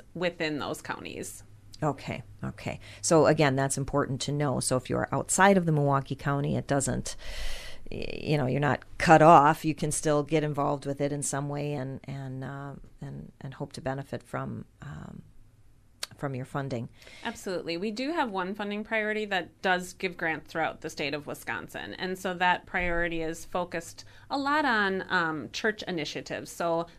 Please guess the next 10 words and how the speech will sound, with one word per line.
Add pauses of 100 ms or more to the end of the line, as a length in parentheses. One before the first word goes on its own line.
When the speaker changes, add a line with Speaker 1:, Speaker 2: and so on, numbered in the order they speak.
Speaker 1:
maybe
that's
evangelism
or
new
ways
of
doing
church,
um,